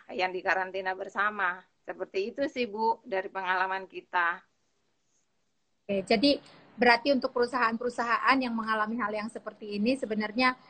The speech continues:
Speaker 2: sol-, ada salah satu solusi di mana mereka bisa mempersiap-, apa, menyediakan tadi ya tempat, eh, apa,
Speaker 1: Iya.
Speaker 2: fasilitas untuk. Oke. Terus, eh, bagaimana dengan kalau, eh, terutama nih pasangan muda yang masih punya anak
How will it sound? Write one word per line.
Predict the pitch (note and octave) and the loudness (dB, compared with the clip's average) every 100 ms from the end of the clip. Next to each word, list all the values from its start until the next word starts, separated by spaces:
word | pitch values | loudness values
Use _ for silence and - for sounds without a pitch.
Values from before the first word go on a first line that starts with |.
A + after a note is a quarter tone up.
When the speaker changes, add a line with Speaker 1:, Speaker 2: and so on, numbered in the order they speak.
| - - | -20 -12
Speaker 2:
sol-, | - G#3 G#3+ | -4 -2 0
ada | A3+ G#3+ | -2 0
salah | G#3 G#3 | -2 -4
satu | G#3 G#3+ | -4 -10
solusi | G#3 A3 G#3+ G#3+ C4+ A#3 | -4 -2 -2 0 0 2
di | |
mana | G#3+ G#3+ A3+ | 0 0 0
mereka | G#3 G#3 G#3+ | -2 -2 -4
bisa | G3+ A3 | -2 -2
mempersiap-, | G#3+ G#3 - - F#3+ - - | -2 -4 -8 -6 -6 -6 -12
apa, | G#3 A#3+ | 2 4
menyediakan | A#3+ G#3+ G#3 G3+ G#3 G3 A3 G#3 | 4 2 0 2 0 2 0 2
tadi | G#3 G#3+ G#3+ | 2 2 0
ya | F3+ | -2
tempat, | - G3 G3 G3 - - _ _ - _ _ | -8 -8 -2 -2 -4 -20 _ _ -20 _ _
eh, | G#3 G3+ G3 F#3+ F#3+ - G3+ | -4 -2 -2 -4 -6 -10 -8
apa, | B3 | 0
Speaker 1:
Iya. | C4 | 2
Speaker 2:
fasilitas | C4 A3+ G#3 A3 A3 A3 | 2 2 4 6 2 2
untuk. | G#3 G#3+ _ _ _ _ _ _ _ _ _ _ _ _ _ A3+ | -4 -6 _ _ _ _ _ _ _ _ _ _ _ _ _ -10
Oke. | G3+ G3 G3 F3+ F3 - _ - | -10 -10 -14 -16 -18 -20 _ 0
Terus, | D4+ E4+ - - - | 2 2 0 -18 4
eh, | C4 B3+ B3 A3 _ _ _ _ _ - | 8 8 6 0 _ _ _ _ _ -10
bagaimana | B3 C4 B3+ C#4 C#4+ C#4+ C#4 D#4+ G4 | 0 2 4 4 6 6 4 0 -2
dengan | E4+ E4 F#4 E4+ | -4 -4 -4 0
kalau, | C#4+ C#4+ D4+ E4 E4 _ | 2 2 2 0 -4 _
eh, | B3+ B3 A#3+ | -6 -4 -6
terutama | - C4 - B3+ C#4+ | -8 -10 -4 -4 -4
nih | D4+ | -4
pasangan | C#4 C#4 C4 C4 | -4 -2 -4 -4
muda | B3 C4 | -4 0
yang | C#4+ C4 | 0 -2
masih | A#3+ B3 | -6 -10
punya | - B3+ B3+ | -10 -6 -4
anak | B3+ B3 | -2 -4